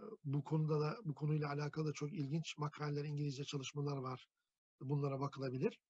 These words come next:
E, Gazali'nin tutumu, tavrı.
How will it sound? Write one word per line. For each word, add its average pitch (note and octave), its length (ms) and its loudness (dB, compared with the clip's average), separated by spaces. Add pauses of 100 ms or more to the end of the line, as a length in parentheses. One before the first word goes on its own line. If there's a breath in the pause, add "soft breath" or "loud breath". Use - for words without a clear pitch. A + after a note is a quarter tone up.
(640 loud breath)
E, C#3+ 180 2
Gazali'nin C#3 600 0
tutumu, C3+ 480 -4
tavrı. C#3 460 0